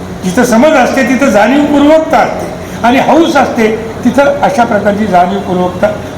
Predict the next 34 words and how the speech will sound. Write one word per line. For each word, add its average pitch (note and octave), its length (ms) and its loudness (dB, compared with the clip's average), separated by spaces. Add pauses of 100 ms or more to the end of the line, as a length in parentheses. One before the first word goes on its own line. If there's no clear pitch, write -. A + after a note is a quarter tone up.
कोणत्याही F#3+ 360 -2
प्रकारचा F3+ 340 -2
विचार F3 380 0 (340)
वगैरे F#3 280 0
नसतो. F#3 340 -2
आणि F#3+ 140 2
म्हणून G3 300 2 (600)
आम्हाला F3+ 380 2 (300)
यांनी F#3 580 -2
या G#3+ 100 4
विषयावर G#3 360 0
काहीतरी F3+ 360 -2
आणखी E3+ 260 -2
पाहिजे D#3+ 420 -2 (280)
अशा G#3+ 220 0
प्रकारची F#3+ 400 -2
मागणी E3 360 0
केली, G3+ 260 -2
म्हणून F#3 280 0
सुद्धा A3 320 -2 (420)
काही F#3+ 200 2
विषयांची F3+ 460 -2
रचना F3 380 0
त्याच्यामध्ये E3+ 500 -6
झाली, A#3+ 260 -2 (300)
म्हणून G#3 200 2
मी A#3+ 160 2
म्हणतो, - 320 -4 (680)
म्हणून A3 240 4
मी A3+ 140 2
म्हणतो E3+ 260 -2
निवड G#3+ 260 2
करताना A3 420 0
सुद्धा F#3+ 260 0